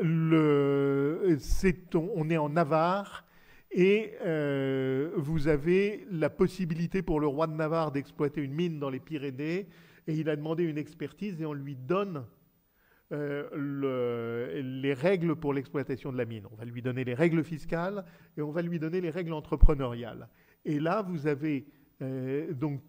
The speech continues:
le, euh, le, l'expert, qui est un Florentin, lui dit, voilà, pour une mine, trente-huit postes de travail, dont huit femmes, euh, et qui sont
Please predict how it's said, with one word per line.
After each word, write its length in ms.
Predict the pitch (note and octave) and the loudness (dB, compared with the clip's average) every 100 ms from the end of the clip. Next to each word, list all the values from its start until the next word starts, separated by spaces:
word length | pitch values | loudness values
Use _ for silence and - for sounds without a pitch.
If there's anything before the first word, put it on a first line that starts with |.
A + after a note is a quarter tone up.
| - | -8
le, 200 | C3 B2+ | -4 -4
euh, 960 | A#2+ - C2 C2 C2+ C#2 C#2 G2+ C#2+ | -4 -6 -8 -8 -10 -10 -10 -10 -10
le, 280 | C3 B2+ C#3+ | -10 -12 -14
l'expert, 760 | C3+ D3 - - F3 G#3 A#3 - | -8 -8 -10 -8 -4 -4 -6 -10
qui 100 | - | -10
est 120 | C3 | -10
un 80 | A#2 | -10
Florentin, 600 | G2 F#3 C3+ B2+ - E3+ | -8 -6 -4 -6 -4 -4
lui 180 | G3+ C3+ | -4 -6
dit, 180 | A#2+ E3+ | -4 -2
voilà, 360 | D#3 A#2+ - - _ _ _ | -2 -2 -6 -14 _ _ _
pour 220 | - F#3+ D3+ | 0 2 2
une 100 | B2+ | -2
mine, 360 | C3 D3+ F3+ F3+ - - _ _ _ | -2 -2 -4 -6 -18 -20 _ _ _
trente-huit 640 | - - E3+ G#3 - G3+ G3+ | 2 2 4 -2 6 6 6
postes 400 | - E3+ - C#3+ | 8 8 8 0
de 140 | C3+ | -2
travail, 680 | B2 - G#2+ A2 A2+ D#3 F3 E3+ _ _ - _ | -4 -8 -10 -8 -8 -8 -10 -12 _ _ -20 _
dont 360 | C#3 B2+ F3 D3+ - - _ _ _ _ _ _ - | 0 2 2 0 -10 -20 _ _ _ _ _ _ -14
huit 240 | A#2 F#3+ | -6 -6
femmes, 480 | - - B2+ A3+ A#3 - _ _ _ - G#4+ | -6 -6 -6 -6 -10 -14 _ _ _ -20 -10
euh, 800 | C#3+ C3+ C3 B2 B2 B2 B2+ D3 | -6 -4 -4 -6 -6 -6 -6 -8
et 80 | F3+ | -10
qui 240 | - D#3 | -12 -14
sont 340 | B2+ - E3 | -12 -6 -6